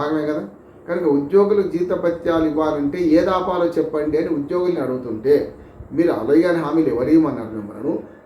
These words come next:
ఉద్యోగులకు అవి మేము ఇస్తామని ఎప్పుడు చెప్పన్నారు? ఇప్పుడు ఉద్యోగులకు ఇచ్చేది కూడా గొంతెమ్మ కోరికలు కాదు, జీతాలు పెంచమని అంటలేరు, పీఆర్సీ అమలు చేయమంటున్నారు, వాయిదా కరెక్ట్గా ఉన్నది కనుక. డిఎల్ ఇవ్వమంటున్నారు, డిఎల్,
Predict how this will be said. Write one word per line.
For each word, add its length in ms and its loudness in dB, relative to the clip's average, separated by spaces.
ఉద్యోగులకు 480 2
అవి 260 4
మేము 180 -4
ఇస్తామని 420 2
ఎప్పుడు 240 -6
చెప్పన్నారు? 500 -4
ఇప్పుడు 240 -6
ఉద్యోగులకు 400 2
ఇచ్చేది 280 -2
కూడా 140 0
గొంతెమ్మ 320 -2
కోరికలు 440 -2
కాదు, 160 -2
జీతాలు 280 0
పెంచమని 420 0
అంటలేరు, 340 0
పీఆర్సీ 360 2
అమలు 260 0
చేయమంటున్నారు, 580 -2
వాయిదా 360 4
కరెక్ట్గా 360 -2
ఉన్నది 240 -2
కనుక. 160 -8
డిఎల్ 380 6
ఇవ్వమంటున్నారు, 580 0
డిఎల్, 380 0